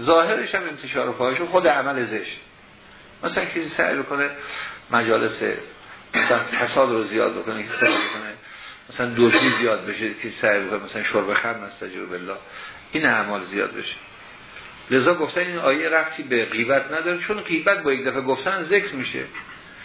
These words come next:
شیاع هم می‌خواد توش باشه. شما به یک نفر، یک عیب مستور یک نفر رو بگید، این شیاع هم نیست، غیبت هم نیست. لذا ممکن است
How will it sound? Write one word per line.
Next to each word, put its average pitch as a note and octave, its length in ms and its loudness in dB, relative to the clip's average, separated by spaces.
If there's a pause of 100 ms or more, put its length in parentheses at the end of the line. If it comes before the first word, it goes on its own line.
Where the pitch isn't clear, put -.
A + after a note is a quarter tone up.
(160)
شیاع G3 560 6
هم F#3+ 100 -10
می‌خواد C#3+ 260 -6
توش A#2+ 120 -10
باشه. B2+ 220 -8
شما F3 140 -6
به D3+ 100 -6
یک F3 200 2
نفر، D#3+ 380 0 (520)
یک D3+ 220 -4
عیب D#3+ 180 4
مستور C#3+ 540 0
یک C3+ 180 -2
نفر B2 200 4
رو A#2 140 0
بگید، G2 320 -8 (600)
این D#3+ 160 2
شیاع D3+ 420 6
هم C#3 120 -2
نیست، C3+ 240 -8 (120)
غیبت A#2+ 280 0
هم G2+ 80 2
نیست. - 480 -12 (1400)
لذا C#3+ 280 6
ممکن E3 380 -2
است C#3+ 180 -2